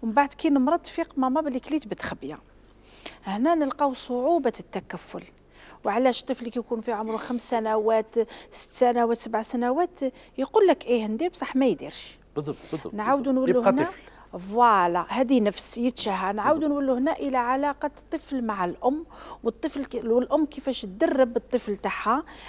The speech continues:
Speaker 1: على أشياء لازم تفهموا باللي هذا مضر للصحة. كما تفضلت الأستاذة دوك، قالت لك الطفل قد ما يكون يقن ويكون فطن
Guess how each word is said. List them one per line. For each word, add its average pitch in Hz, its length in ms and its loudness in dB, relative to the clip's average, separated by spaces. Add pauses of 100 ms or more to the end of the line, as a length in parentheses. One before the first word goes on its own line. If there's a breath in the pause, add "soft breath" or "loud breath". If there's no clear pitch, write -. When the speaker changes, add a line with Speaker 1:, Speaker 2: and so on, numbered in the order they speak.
Speaker 1:
على 247 240 6
أشياء 220 340 0
لازم 233 220 4
تفهموا 262 420 0
باللي 220 400 -2 (260 loud breath)
هذا 254 400 4
مضر 294 520 2
للصحة. 220 600 -2 (160)
كما 220 340 -2
تفضلت 208 420 -2
الأستاذة 208 560 -6
دوك، 339 160 0 (380 loud breath)
قالت 247 160 2
لك - 80 -12
الطفل - 260 -8
قد 240 260 -4
ما 302 100 0
يكون 254 440 0
يقن 214 540 6
ويكون 214 300 0
فطن 349 360 -2